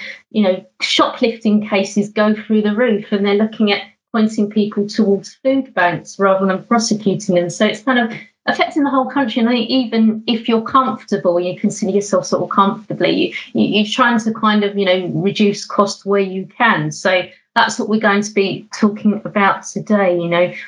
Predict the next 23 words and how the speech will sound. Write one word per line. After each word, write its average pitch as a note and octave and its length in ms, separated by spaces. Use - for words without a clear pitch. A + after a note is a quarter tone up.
what G#3+ 260
this G3+ 240
means G3 440
for F#3+ 280
protection - 680
advice, E3+ 600
you F#3 60
know, F3+ 120
bearing F3+ 400
in F3+ 120
mind F3+ 240
that C#3+ 60
everyone's C#3 460
trying F3+ 300
to - 60
sort - 240
of - 140
cut - 300
back G#3 260
a F3+ 60
little. D#3 600
So, C4 280
um, C4 360